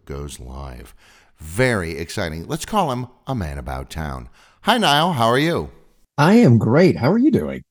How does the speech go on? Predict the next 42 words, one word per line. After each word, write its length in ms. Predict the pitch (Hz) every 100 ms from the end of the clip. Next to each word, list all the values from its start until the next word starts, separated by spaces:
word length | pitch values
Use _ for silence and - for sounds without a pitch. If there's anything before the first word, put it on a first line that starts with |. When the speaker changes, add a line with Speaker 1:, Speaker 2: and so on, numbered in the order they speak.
| _
Speaker 1:
I'm 340 | 67 69 78 82
doing 240 | 98 117
pretty 200 | 123 160
well. 320 | 185 226 120
Thank 320 | - 80 87
you 80 | 113
for 100 | -
talking 320 | 131 156 180
to 80 | 151
me 80 | 110
today. 400 | 92 87 80 65 - _
Speaker 2:
I, 160 | - 107
I'm, 240 | - 127 123
I'm 160 | 123
really 200 | 123 135
happy 200 | 131 131
to 40 | 110
be 100 | 151
here. 160 | 139
I'd 120 | 104 120
like 160 | 233
to 100 | -
say, 500 | - 135 123 78 92 - _ _
for 220 | 113 98
all 140 | 123
the 80 | 120
listeners 500 | 101 110 95 73 80
who 100 | 90
have 140 | 90
ever 140 | 95 98
wondered, 460 | 92 92 73 71 - _
we're 120 | 113 110
doing 180 | 214
this 160 | 143 -
over 200 | 107 98
Zoom, 380 | 87 92 110 139
and 100 | -
I 80 | 92
would 180 | 90 113
like 180 | 104 120
to 80 | -
confirm 680 | 87 - 92 87 85 76